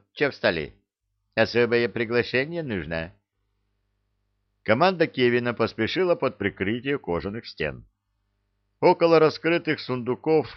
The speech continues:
лежало бесчувственное тело Аргыза в юбочке из сушёных трав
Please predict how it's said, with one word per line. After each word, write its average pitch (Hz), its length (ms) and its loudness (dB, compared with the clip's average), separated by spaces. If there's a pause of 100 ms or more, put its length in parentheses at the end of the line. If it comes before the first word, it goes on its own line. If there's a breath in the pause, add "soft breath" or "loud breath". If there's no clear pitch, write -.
(140)
лежало 131 460 2
бесчувственное 117 840 -4
тело 110 380 0
Аргыза 92 880 -2 (500)
в 113 100 -6
юбочке 160 680 0
из 107 100 -8
сушёных 117 640 -4
трав 113 420 2